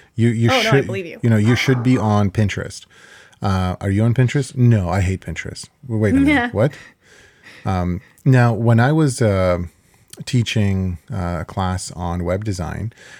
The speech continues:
Speaker 1: I did integrate all of these social media platforms in, and I, and I would tell my students, I would say,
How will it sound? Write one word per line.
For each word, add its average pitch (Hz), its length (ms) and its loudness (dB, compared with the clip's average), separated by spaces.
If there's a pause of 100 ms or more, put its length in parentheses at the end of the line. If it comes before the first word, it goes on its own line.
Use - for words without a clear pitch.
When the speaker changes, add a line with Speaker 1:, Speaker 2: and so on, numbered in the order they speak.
(220)
Speaker 1:
I 110 220 2
did 113 320 0
integrate 98 680 -4
all 92 220 -2
of 90 120 -4
these 87 180 -8
social 92 320 -6
media 85 240 -6
platforms 82 500 -10
in, 85 100 -8
and 104 160 0
I, 104 140 2 (100)
and 107 140 -2
I 104 80 2
would 104 180 -4
tell 107 300 -4
my 107 140 0
students, 82 440 -10
I - 60 -10
would 90 100 -10
say, 87 240 -6